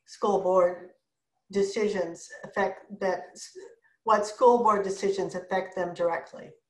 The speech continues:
Similar measures passed in Berkeley in twenty sixteen are yet to be implemented. The effect,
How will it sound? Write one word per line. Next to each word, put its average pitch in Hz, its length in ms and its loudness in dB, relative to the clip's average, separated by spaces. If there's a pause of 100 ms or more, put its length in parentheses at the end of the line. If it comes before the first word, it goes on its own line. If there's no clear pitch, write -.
(1600)
Similar 320 460 4
measures 247 440 2
passed 233 500 4 (200)
in 208 240 -4
Berkeley 226 520 2
in 196 100 -2
twenty 214 320 -6
sixteen 196 840 -4 (880)
are 202 200 4
yet 220 320 2
to 254 120 -6
be 196 320 0
implemented. 175 760 -6 (1500)
The 208 100 0
effect, 254 600 4